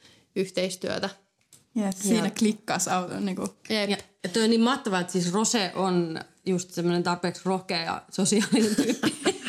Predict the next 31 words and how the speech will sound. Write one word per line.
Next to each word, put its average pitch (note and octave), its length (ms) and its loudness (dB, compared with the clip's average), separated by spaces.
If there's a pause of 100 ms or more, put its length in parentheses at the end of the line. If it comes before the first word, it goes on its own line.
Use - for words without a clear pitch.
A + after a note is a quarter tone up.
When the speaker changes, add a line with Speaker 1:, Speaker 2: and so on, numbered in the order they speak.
(160)
Speaker 3:
<laughs> G4+ 540 -4
Niinku C4 280 2
ylipäätään, G#3 840 0 (640)
niin, D#3+ 380 0 (180)
ollaanko A#3 280 4 (220)
tekemisissä F3+ 680 -2 (400)
uusien G3+ 320 4
ihmisten G3+ 400 2
kanssa - 260 -2
ja F3 40 0
näin, E3+ 280 0
että, - 160 -2 (460)
et F3+ 120 -12
tota, F3 300 -2 (800)
esim. F#3 340 2
Meitsi F#3+ 400 2
on D3+ 80 -4
vähän D#3 200 2
nynnympi E3+ 480 0 (180)
niinku E3+ 160 0
tällä F3 300 0
osastolla, G#3+ 560 -4
et - 120 -8
tota, A3+ 200 -6 (300)
Speaker 1:
Niin, A3 320 4
Speaker 3:
mut G#3 80 4
Speaker 1:
no A3 60 2
Speaker 3:
hyvä, C4 120 4
Speaker 1:
mä G#3 120 -2
Speaker 3:
hyvä B3 200 2
Rose, F3+ 320 -2